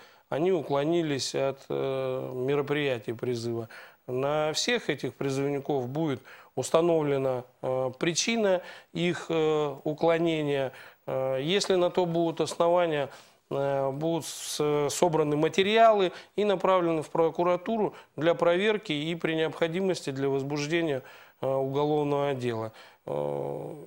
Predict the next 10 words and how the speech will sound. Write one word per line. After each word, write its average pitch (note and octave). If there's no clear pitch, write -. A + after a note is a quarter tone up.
тут A#3
не F#3
может G3
быть F3
никакого F3+
другого E3+
варианта. F3+
Либо F#3
не A3
виноват, G#3+